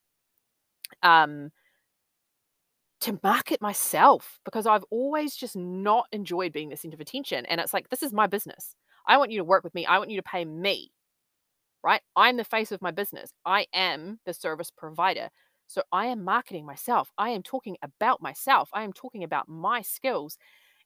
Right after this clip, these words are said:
and, and, and asking you to trust me and invest in me," right?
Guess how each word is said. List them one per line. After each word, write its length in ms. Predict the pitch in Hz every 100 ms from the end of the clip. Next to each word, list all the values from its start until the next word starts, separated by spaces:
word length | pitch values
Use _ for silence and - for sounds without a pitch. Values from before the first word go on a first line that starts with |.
| -
and, 240 | 185 185 - _ -
and, 160 | 190
and 360 | - 180 180 - _ -
asking 480 | 220 262 - 185 180
you 460 | 220 202 117 160 214 _ _ _ _ _ _ _
to 100 | -
trust 340 | 170 247 285 -
me 400 | 160 117 143 226 _ _ _ -
and 120 | 185
invest 460 | 185 160 208 - -
in 160 | 160
me," 380 | 139 110 110 226 _ _ _ _ _ _ _ _ _ _ -
right? 320 | 156 147 -